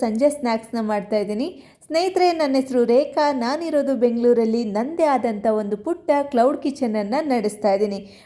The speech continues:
ಬನ್ನಿ ಸ್ನೇಹಿತರೆ, ಇವತ್ತು ಬಹಳ ಟೇಸ್ಟಿಯಾಗಿರೋಂಥ ಸಂಜೆ ಸ್ನ್ಯಾಕ್ಸನ್ನು ಮಾಡೋಣ. ಸ್ನೇಹಿತರೆ, ನನ್ನ ಮನೆ ಹತ್ರದಲ್ಲಿ ನನಗೆ ಅರಿಶಿನ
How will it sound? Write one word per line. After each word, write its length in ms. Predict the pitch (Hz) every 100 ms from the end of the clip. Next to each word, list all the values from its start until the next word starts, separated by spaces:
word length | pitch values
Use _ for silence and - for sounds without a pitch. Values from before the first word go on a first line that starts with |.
| -
ಬನ್ನಿ 200 | 311 370 370
ಸ್ನೇಹಿತರೆ, 380 | 359 320 311 302 285
ಇವತ್ತು 260 | 269 269 359 - -
ಬಹಳ 200 | 226 233 233 233
ಟೇಸ್ಟಿಯಾಗಿರೋಂಥ 880 | 247 277 - 302 277 240 247 233 233 370 311
ಸಂಜೆ 260 | 254 262 262
ಸ್ನ್ಯಾಕ್ಸನ್ನು 600 | 240 220 220 233 208 320 277
ಮಾಡೋಣ. 320 | 214 190 185 185 - - - _ _ _ -
ಸ್ನೇಹಿತರೆ, 300 | 339 370 381 349
ನನ್ನ 160 | 294 254
ಮನೆ 160 | 254 277
ಹತ್ರದಲ್ಲಿ 520 | 254 240 254 233 233 269 269
ನನಗೆ 240 | 214 214
ಅರಿಶಿನ 300 | 226 226 240